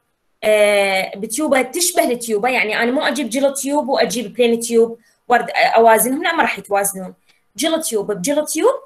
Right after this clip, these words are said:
واثنيناتهم بيهم نفس الكمية. إذا هنا عندي مثلًا اثنين سي سي مي، آه، عفوًا دم، هنا يقابلها اثنين سي سي مي،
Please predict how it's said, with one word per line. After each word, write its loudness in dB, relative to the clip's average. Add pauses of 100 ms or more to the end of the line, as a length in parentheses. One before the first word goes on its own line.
(240)
واثنيناتهم 0
بيهم 2
نفس 2
الكمية. 2 (220)
إذا 0
هنا 0
عندي 0
مثلًا 0
اثنين -2
سي 0
سي 0
مي، 0 (400)
آه، 2
عفوًا 0
دم، 2 (500)
هنا 0
يقابلها 2
اثنين 0
سي -2
سي 0
مي، 0